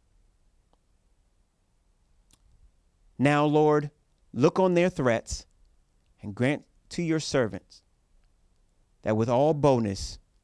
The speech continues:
they may speak your word." Peter says, "The weight of your word is presenting us this opportunity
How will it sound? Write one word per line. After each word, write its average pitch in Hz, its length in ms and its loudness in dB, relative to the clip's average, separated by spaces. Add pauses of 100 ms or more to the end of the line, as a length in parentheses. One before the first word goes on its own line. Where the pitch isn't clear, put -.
(640)
they 113 120 -2
may 104 140 -2
speak - 600 -6 (800)
your 107 460 -2 (1200)
word." 101 380 -2 (2500)
Peter 147 240 2
says, 123 480 0 (1300)
"The 135 120 6
weight 135 520 4
of 180 160 0
your 170 180 2
word 107 480 -2 (1800)
is 127 180 -2
presenting 151 480 0
us 143 100 0
this 139 220 0
opportunity 131 760 -2